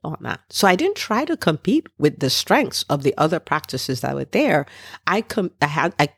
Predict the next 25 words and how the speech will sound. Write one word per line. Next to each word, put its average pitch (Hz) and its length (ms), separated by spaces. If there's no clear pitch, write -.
I 151 80
got - 260
to 202 120
compete 196 460
on 156 180
the 151 80
things 160 340
they 147 240
could 208 300
not 175 560
compete 156 400
on, 123 180
which 165 300
is 139 400
we 143 180
are 135 160
warm, 196 640
we 139 180
are 135 100
friendly, 196 640
we 156 120
know 139 100
your 127 160
kid's 127 340
name, 185 560